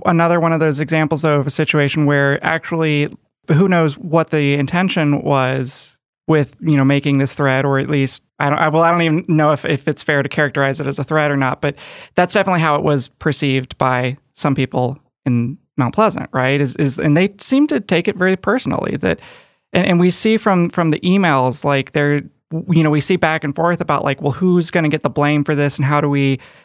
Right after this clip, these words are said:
you know, message this so that it's not the town's fault?" And, and people definitely are thinking that Group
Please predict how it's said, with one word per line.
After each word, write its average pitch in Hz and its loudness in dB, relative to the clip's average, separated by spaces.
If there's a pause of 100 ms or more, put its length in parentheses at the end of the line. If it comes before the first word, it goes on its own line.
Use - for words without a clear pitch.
(140)
you 160 0
know, 143 4
message 143 0
this 147 -2
so 151 -2
that 135 2
it's 131 -4
not 131 0 (580)
the 147 0
town's 160 0
fault?" 143 0
And, 135 0
and 131 0
people 151 -2
definitely 143 -2
are 135 0
thinking 135 0
that 135 -4
Group 143 0